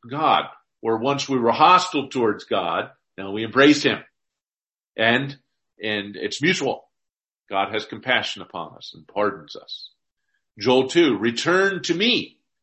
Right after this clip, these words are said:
with all your heart, with fasting and weeping and mourning. Rend your heart, not your garments."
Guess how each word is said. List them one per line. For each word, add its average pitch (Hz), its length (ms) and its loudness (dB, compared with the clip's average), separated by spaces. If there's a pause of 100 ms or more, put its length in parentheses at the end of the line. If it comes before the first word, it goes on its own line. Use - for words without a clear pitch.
(100)
with 113 180 -4
all 165 240 6
your 185 220 2
heart, 156 420 0
with 123 220 -6
fasting 170 440 0
and 107 160 -12
weeping 185 460 -4
and 92 140 -14
mourning. 175 500 2 (1080)
Rend 170 400 0
your 175 200 4
heart, 185 360 4 (480)
not 175 320 0
your 151 120 0
garments." - 840 0